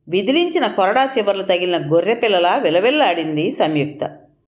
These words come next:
"చక్రి, చుప్, అలా పిలవకు, నాకు మండుతుంది. అసలు నీకు కామన్ సెన్స్ ఉందా? వాళ్ళంటే పెళ్లి కాని పిల్లలు.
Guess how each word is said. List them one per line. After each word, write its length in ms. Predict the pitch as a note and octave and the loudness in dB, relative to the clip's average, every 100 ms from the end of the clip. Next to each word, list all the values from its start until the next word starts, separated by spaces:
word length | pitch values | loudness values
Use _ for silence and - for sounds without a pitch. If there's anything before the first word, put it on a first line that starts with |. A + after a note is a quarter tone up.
| _ _ _ _ _ _ _ _ _ G3+ | _ _ _ _ _ _ _ _ _ -4
"చక్రి, 580 | G3+ G3+ C4 G#4+ - - _ _ _ _ _ _ E4+ | 0 0 0 -2 -8 -20 _ _ _ _ _ _ -4
చుప్, 200 | F#4 - - _ F3 | -4 -8 -18 _ -2
అలా 140 | G#3+ | 0
పిలవకు, 680 | A3 B3 D4+ D#4 F#4+ F#4+ - - | 2 2 2 0 -2 -4 -12 -4
నాకు 220 | F#3+ G3 | -2 0
మండుతుంది. 840 | G3 A#3 D4+ D#4 C#4 E4+ - - - _ _ - | 0 0 2 2 2 0 -6 -16 -20 _ _ -10
అసలు 240 | C#3+ E3+ | -4 -2
నీకు 140 | D#3+ | -4
కామన్ 360 | D3 D#3 G3 D4 | -2 -2 0 0
సెన్స్ 240 | D4 A3+ | 0 -2
ఉందా? 340 | G3+ G#3 E4+ - - - _ _ _ _ - | 0 0 0 -2 -12 -20 _ _ _ _ -6
వాళ్ళంటే 500 | D3 D#3 D#3+ D#3 A3+ | -2 -2 -2 -2 -2
పెళ్లి 320 | - F3+ A3 | 0 -2 0
కాని 200 | C4 F3+ | 0 0
పిల్లలు. 340 | C#3+ C#3+ C#3+ | -2 -2 -2